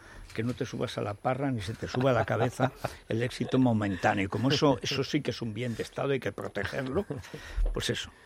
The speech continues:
Eh, la primera cuestión,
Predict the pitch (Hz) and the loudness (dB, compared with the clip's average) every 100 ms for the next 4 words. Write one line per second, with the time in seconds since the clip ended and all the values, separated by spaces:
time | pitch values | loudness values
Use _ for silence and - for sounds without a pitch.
0 | - - - - - - - - - - | -14 -12 -12 -14 -16 -18 -18 -20 -20 -20
1 | _ - - 135 131 113 104 98 104 - | _ -2 6 8 8 8 6 2 -2 -6
2 | - _ _ _ - - _ _ _ _ | -12 _ _ _ -20 -20 _ _ _ _
3 | _ _ - 147 143 160 190 170 - - | _ _ 4 6 8 8 8 6 4 -2
4 | 87 | -6